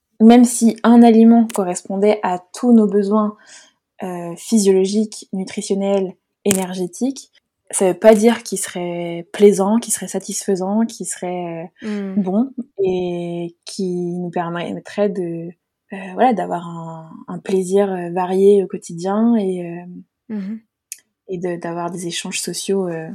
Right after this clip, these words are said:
Speaker 1: intéressants.
Speaker 2: Ouais, voilà, oui. Oui, parce que là, ça enlève toute la dimension, euh, sociale, euh, plaisir, tout ça de l'aliment, euh.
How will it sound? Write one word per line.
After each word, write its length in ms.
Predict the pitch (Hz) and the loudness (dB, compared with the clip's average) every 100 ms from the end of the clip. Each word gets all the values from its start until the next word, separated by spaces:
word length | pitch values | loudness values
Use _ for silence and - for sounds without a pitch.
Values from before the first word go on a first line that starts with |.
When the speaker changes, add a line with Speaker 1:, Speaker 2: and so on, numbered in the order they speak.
| 180 _ _ _ _ - | -18 _ _ _ _ -14
Speaker 1:
intéressants. 460 | - 180 190 208 233 | -12 -8 -6 -4 -4
Speaker 2:
Ouais, 220 | 226 226 196 | -2 -4 -2
voilà, 280 | 190 202 | -4 -4
oui. 260 | 185 202 180 _ _ _ - - _ _ - | -6 -6 -8 _ _ _ -20 -20 _ _ -10
Oui, 80 | 233 | -8
parce 80 | - | -4
que 80 | 208 | -4
là, 80 | |
ça 140 | 202 190 | -4 -6
enlève 320 | 185 185 185 | -4 -4 -6
toute 200 | - 208 | -8 -8
la 100 | 190 | -8
dimension, 720 | 185 180 175 - - 196 190 | -8 -12 -12 -12 -10 -8 -6
euh, 500 | 185 175 175 175 175 175 | -8 -8 -10 -10 -10 -12
sociale, 640 | - 170 - 190 190 190 | -14 -12 -6 -4 -4 -6
euh, 180 | 180 175 | -8 -10
plaisir, 420 | - 185 180 190 | -12 -12 -8 -10
tout 140 | 185 190 | -10 -14
ça 120 | 196 | -10
de 60 | 185 | -8
l'aliment, 580 | 175 175 175 180 180 | -8 -10 -12 -12 -12
euh. 160 | 175 175 | -12 -14